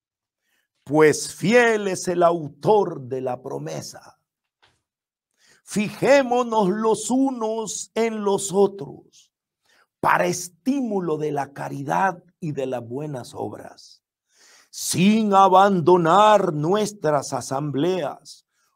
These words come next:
como algunos acostumbran a hacerlo. Antes bien, animándonos tanto más cuanto ven que ya se acerca el día. Palabra de Dios, te alabamos, Señor.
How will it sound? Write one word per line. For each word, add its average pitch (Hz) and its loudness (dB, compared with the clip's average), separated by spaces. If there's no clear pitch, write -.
como 110 -2
algunos 139 -2
acostumbran 113 -10
a 107 -10
hacerlo. 135 -12
Antes 202 0
bien, 120 -10
animándonos 254 0
tanto 262 4
más 220 2
cuanto 185 0
ven 214 -4
que 180 -4
ya 190 0
se 170 -10
acerca 147 -6
el 127 -12
día. 180 -14
Palabra 202 0
de 170 -10
Dios, 185 -4
te 175 -6
alabamos, 170 -4
Señor. 208 -4